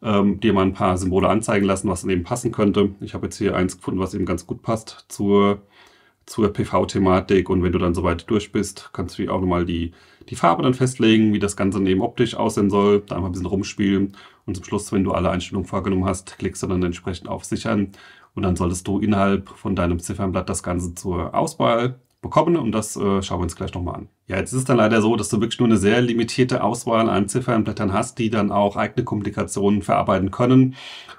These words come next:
Und wie erkennst du, ob das ein geeignetes, äh, Ziffernblatt ist? Und das siehst du, wenn du ein Ziffernblatt aufmachst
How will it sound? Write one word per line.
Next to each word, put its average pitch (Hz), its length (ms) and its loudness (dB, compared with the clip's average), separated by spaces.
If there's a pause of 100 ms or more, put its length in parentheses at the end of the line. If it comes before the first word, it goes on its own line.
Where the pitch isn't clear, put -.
(120)
Und 110 260 2
wie 104 120 4
erkennst - 480 0
du, 110 400 2
ob - 180 -4
das - 160 -2
ein 98 180 0
geeignetes, 117 560 -2
äh, - 160 -6
Ziffernblatt 101 460 -2
ist? - 320 -4 (120)
Und 98 140 0
das 101 260 -2 (100)
siehst 123 280 -4
du, 113 100 0
wenn 110 120 4
du 107 40 2
ein 101 140 0
Ziffernblatt 104 420 0
aufmachst 131 560 2